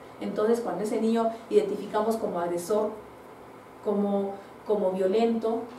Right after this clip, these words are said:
como maltratador, es porque algo le está sucediendo, ¿no es cierto? Y precisamente el objeto de la ley veintinueve setenta y siete es determinar eso, darle también una protección, protegerlo a esos nuestros niños.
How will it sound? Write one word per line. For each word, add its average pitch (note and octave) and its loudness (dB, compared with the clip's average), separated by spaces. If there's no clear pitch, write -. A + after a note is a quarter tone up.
como G3 -2
maltratador, F#3 2
es - -10
porque A#3+ -6
algo B3+ 0
le G3 0
está G3+ -4
sucediendo, - -8
¿no B3+ -8
es - -10
cierto? - 2
Y - -10
precisamente A#3 0
el G3 4
objeto B3+ 2
de B3 6
la G3+ 4
ley A3 6
veintinueve G#3 4
setenta C4 0
y G#3 -2
siete B3+ 4
es - 6
determinar A3 4
eso, F#3+ 2
darle A#3 6
también A3+ 2
una A#3+ 2
protección, G3+ 0
protegerlo A3 4
a - 4
esos G3 0
nuestros F#3 -8
niños. E3+ -10